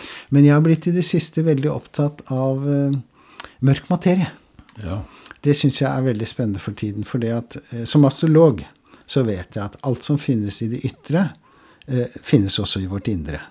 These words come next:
Speaker 2: Mhm.
Speaker 1: Og, og eneste sted vi egentlig opplever noe, rent pr-, teknisk vitenskapelig, er i vårt indre.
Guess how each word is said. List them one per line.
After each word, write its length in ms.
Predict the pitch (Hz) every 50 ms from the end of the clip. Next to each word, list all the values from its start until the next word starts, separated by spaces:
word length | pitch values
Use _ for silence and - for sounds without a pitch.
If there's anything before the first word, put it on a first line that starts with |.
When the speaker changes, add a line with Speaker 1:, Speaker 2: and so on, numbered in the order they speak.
| _ _ _ _
Speaker 2:
Mhm. 180 | 92 82 67 - 127
Speaker 1:
Og, 140 | 127 117 113 113 117
og 320 | 117 117 117 113 110 - - -
eneste 280 | 156 120 - - 120
sted 220 | - - 117 104 107
vi 100 | 120 127
egentlig 420 | - 113 110 92 92 92 - 127
opplever 440 | 117 95 - - 117 110 110 113 123
noe, 260 | 143 175 170 - - - _ _ - - _ _ _ -
rent 200 | 120 120 117 117 -
pr-, 260 | - 113 - 107 107 - _ -
teknisk 540 | - - - - - - - 160 - - 143
vitenskapelig, 640 | 135 127 139 139 - - 127 107 104 - 151 156
er 220 | 123 104 95 95 95
i 20 |
vårt 220 | 98 113 120 127 143
indre. 320 | 135 110 98 107 143 151